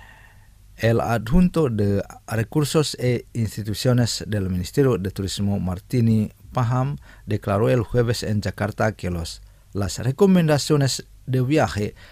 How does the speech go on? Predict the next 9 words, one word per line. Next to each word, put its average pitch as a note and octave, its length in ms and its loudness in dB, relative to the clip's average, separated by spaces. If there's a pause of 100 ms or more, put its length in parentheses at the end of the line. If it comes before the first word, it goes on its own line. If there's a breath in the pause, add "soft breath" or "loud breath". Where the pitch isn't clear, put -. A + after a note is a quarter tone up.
(180 loud breath)
de G#2+ 100 -2
los G2+ 220 -2
gobiernos C#3+ 600 0 (100)
australiano C3+ 1120 0
y C3+ 220 -4
británico, A#2+ 800 -2 (180)
que G#2 120 -2
destacan C#3 600 -4
divers-, - 760 -4